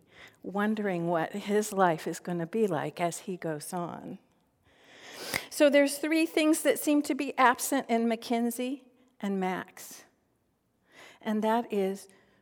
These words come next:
resentment, unforgiveness, and negative thinking. So I would say that, coming back to the window thing, that, that unforgiveness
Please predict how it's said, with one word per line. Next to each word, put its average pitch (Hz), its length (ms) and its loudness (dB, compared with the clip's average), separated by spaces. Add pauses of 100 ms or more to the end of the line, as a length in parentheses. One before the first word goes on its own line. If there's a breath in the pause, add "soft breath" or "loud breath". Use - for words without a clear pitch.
(140)
resentment, 196 920 -2 (1300)
unforgiveness, 202 1080 -8 (720)
and 180 160 -8
negative 165 340 -10
thinking. - 440 -16 (2500 loud breath)
So 254 200 4
I 262 160 10
would 262 240 0
say 294 380 2
that, 240 380 4
coming 247 340 2
back 254 440 2
to 240 120 -4
the 202 140 0
window 214 460 -2
thing, 170 440 -10 (1300 loud breath)
that, 240 360 2 (180)
that 226 280 2
unforgiveness 233 1200 -2